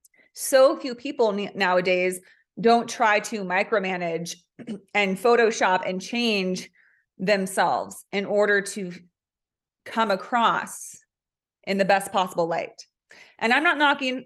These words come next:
photo stuff. Like, I use filters sometimes on different things, like, whatever.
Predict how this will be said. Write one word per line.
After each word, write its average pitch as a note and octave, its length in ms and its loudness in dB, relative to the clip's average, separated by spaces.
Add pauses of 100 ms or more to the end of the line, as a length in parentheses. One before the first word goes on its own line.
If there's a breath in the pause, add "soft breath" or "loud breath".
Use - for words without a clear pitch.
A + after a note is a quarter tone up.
photo G3 400 4
stuff. A3+ 380 2
Like, C#4 160 2
I A3+ 100 2
use C#4+ 200 -6
filters F3 340 -4
sometimes F3 420 -2
on F3 120 -4
different F3 260 -4
things, A3+ 340 -2
like, G3 240 4
whatever. G#3+ 520 2